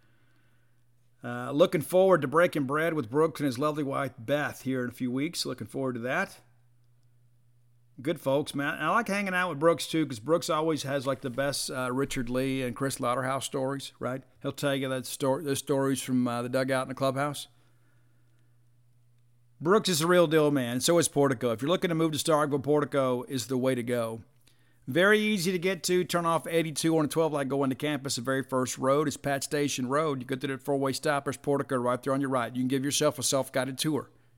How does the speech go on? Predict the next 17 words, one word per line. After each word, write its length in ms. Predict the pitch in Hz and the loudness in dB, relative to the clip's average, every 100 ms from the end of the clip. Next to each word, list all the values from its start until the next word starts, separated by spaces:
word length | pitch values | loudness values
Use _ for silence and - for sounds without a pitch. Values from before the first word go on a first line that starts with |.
| _ _ _ _ _ | _ _ _ _ _
You'll 140 | - 156 | 0 2
see 160 | - | 2
that 180 | 214 170 | 2 0
phase 320 | 180 190 185 | 0 2 2
one 320 | 127 160 160 160 | 0 2 2 2
is 140 | 147 | 0
completely 400 | 143 131 143 139 | -2 0 0 0
finished. 420 | 127 139 123 - | 0 0 -2 -2
Your 100 | 135 | 0
new 140 | 135 151 | 2 2
neighbors 480 | 143 143 139 123 | 2 0 0 -2
are 80 | 127 | -2
already 340 | 123 131 131 123 | 0 0 0 -2
enjoying 520 | 120 117 147 147 123 | -2 0 2 2 2
life 300 | 117 117 - | -2 -6 -8
in 80 | 123 | -8
Portico. 500 | 127 123 143 175 | -6 -4 -2 -4